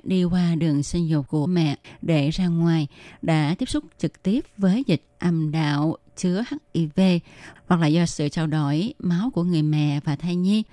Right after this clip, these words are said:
khi chuyển dạ. Có khoảng năm mươi đến sáu mươi phần trăm số trẻ em bị lây truyền H I V trong giai đoạn này. Tuy nhiên, nguy cơ lây truyền H I V từ mẹ sang con trong khi sinh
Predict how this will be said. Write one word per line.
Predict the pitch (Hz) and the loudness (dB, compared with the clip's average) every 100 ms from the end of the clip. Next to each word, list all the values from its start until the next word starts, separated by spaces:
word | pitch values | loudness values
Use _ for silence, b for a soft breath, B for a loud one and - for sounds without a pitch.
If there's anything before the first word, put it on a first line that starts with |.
| B - | B -6
khi | - 180 156 | 0 2 2
chuyển | - 151 | 0 -2
dạ. | 165 151 143 - _ B B B B B | 0 0 -2 -6 _ B B B B B
Có | 233 | 0
khoảng | 262 214 165 143 165 208 | 0 2 2 2 0 0
năm | 190 | 2
mươi | 185 180 170 | 2 2 2
đến | 180 254 | 0 -2
sáu | - 247 | -2 -2
mươi | 226 | 0
phần | 165 139 | 0 0
trăm | - 170 165 | 0 0 0
số | - 190 214 | -2 -4 -4
trẻ | 175 - | -6 -2
em | 175 165 156 B B | 0 0 -2 B B
bị | 165 160 143 147 - | 0 2 2 0 0
lây | 180 | -2
truyền | 170 160 | -2 -2
H | 147 214 | -2 -4
I | - 165 | -4 0
V | 185 165 151 | 2 2 0
trong | 170 156 | 0 0
giai | 156 | 0
đoạn | 156 147 147 | 0 0 0
này. | 160 147 135 B B B B - | 0 0 -2 B B B B -2
Tuy | 185 | 2
nhiên, | 185 175 170 B B | 4 2 0 B B
nguy | 190 | 0
cơ | 185 185 175 160 | 0 2 2 2
lây | 160 170 165 | 2 0 -2
truyền | 160 143 | -2 -2
H | 214 | -4
I | - 175 | -4 -2
V | 180 175 165 | 0 0 0
từ | 165 | 0
mẹ | 156 151 | 0 0
sang | 143 180 170 | -2 -4 -6
con | - 208 208 202 _ | -2 -2 -2 -8 _
trong | 180 175 165 | 0 0 0
khi | 185 | -4
sinh | 165 - 190 | -8 -2 -2